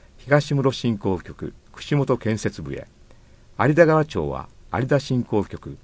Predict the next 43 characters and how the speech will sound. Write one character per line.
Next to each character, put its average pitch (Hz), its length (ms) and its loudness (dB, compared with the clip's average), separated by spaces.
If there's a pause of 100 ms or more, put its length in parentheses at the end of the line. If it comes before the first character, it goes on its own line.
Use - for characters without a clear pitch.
建 107 200 -2
設 101 260 -6
部 69 120 -8
へ、 64 140 -12 (600)
和 104 100 -2
歌 160 160 2
山 165 200 2
市 - 160 -6
は 76 140 -8 (360)
県 156 220 0
庁 76 380 -4 (140)
建 123 200 -2
築 - 240 -6
住 101 200 0
宅 87 220 -4
課 87 160 -6
へ、 80 160 -8 (540)
田 131 140 -2
辺 160 220 4
市 - 160 -4
は 76 160 -2 (360)
西 104 220 -2
室 151 200 4
振 123 240 -2
興 101 240 -2
局 - 360 -14 (300)
建 123 180 2
設 - 260 -2
部 71 140 -8
へ。 - 100 -12 (1200)
フ - 120 4
ァ - 20 6
ッ 175 60 4
ク - 140 -14
ス - 80 -6
で 87 100 2
提 92 200 -2
出 - 180 -10
す - 140 -8
る 92 80 -2
場 82 140 -2
合 76 140 -4
は、 69 180 -8